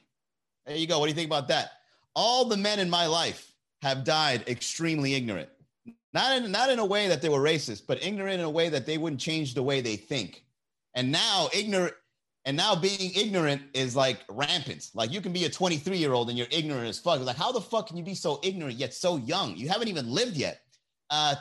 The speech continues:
TikTok told me to think this way. Uh, she says there's nothing to miss about Miami,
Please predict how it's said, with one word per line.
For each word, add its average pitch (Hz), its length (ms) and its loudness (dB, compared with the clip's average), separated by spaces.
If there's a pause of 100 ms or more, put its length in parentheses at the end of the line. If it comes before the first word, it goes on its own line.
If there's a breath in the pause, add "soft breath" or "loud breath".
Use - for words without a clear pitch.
TikTok 143 500 -2
told 120 180 -2
me 98 80 -4
to 87 80 -4
think 85 280 -12
this - 220 -14
way. 90 120 -12 (2250)
Uh, 113 160 2
she 156 160 -2
says 165 220 2
there's 147 140 0
nothing 156 200 -2
to 143 60 -2
miss 143 120 -4
about 143 160 -4
Miami, 120 580 -4